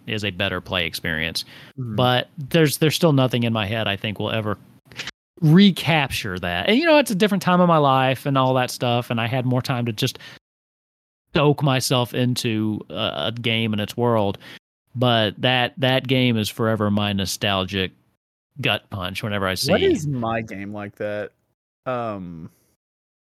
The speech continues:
Speaker 1: Nine. <laughs>
Speaker 2: I mean, that's the easy answer. I'm thinking of M M Os. I mean,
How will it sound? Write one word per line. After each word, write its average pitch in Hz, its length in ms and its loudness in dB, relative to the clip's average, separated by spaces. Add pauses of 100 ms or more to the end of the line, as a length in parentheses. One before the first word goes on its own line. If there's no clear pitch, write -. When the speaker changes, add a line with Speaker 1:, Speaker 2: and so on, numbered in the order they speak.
(120)
Speaker 1:
Nine. 104 920 -2
<laughs> - 40 -6
Speaker 2:
I 151 40 -2
mean, 156 200 8 (200)
that's - 600 2
the - 140 -14
easy 101 320 -8
answer. 101 240 -4
I'm 113 80 -2
thinking 190 220 0
of 123 120 -2
M 110 140 -4
M 101 140 -6
Os. 101 500 -8 (460)
I 185 80 0
mean, 196 340 0